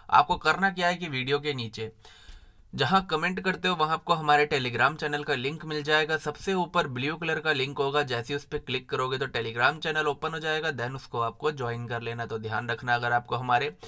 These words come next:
Telegram के सही और ओरिजिनल वाले चैनल के साथ जुड़ना है तो आपको लिंक का ही यूज़ करना पड़ेगा जो आपको वीडियो के नीचे कमेंट में दिया हुआ है। तो ध्यान से Telegram चैनल को ज्वाइन कर लेना,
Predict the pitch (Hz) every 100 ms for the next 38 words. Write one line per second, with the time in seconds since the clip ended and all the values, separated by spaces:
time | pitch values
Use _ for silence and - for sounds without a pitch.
0 | - - - - 143 147 147 156 185 185
1 | 180 170 190 156 165 139 131 127 139 156
2 | 156 147 151 131 127 139 147 143 127 117
3 | 131 135 127 127 120 135 113 135 185 -
4 | 170 180 175 170 - 156 156 151 139 143
5 | 160 170 117 113 - 113 113 135 139 127
6 | 117 131 - 113 117 123 127 190 - -
7 | 107 107 104 107 107 110 120 151 143 131
8 | 123 117 117 170 156 151 156 120 120 143
9 | 147 139 139 156